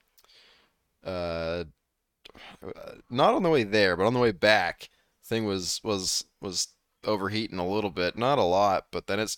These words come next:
just randomly just puked out coolant, which it hasn't done in a long time, so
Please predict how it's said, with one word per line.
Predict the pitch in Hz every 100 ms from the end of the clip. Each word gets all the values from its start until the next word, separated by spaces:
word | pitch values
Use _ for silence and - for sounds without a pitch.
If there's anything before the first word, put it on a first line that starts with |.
| -
just | 101 -
randomly | 80 92 95 90
just | 85 87 _
puked | - 92 87 87
out | 85 73 _ _
coolant, | - 95 82 78
which | - -
it | 85
hasn't | 87 82 80
done | 65 78 80
in | 65
a | 65
long | 62 69 98 98
time, | 80 71 69 76
so | - 76 78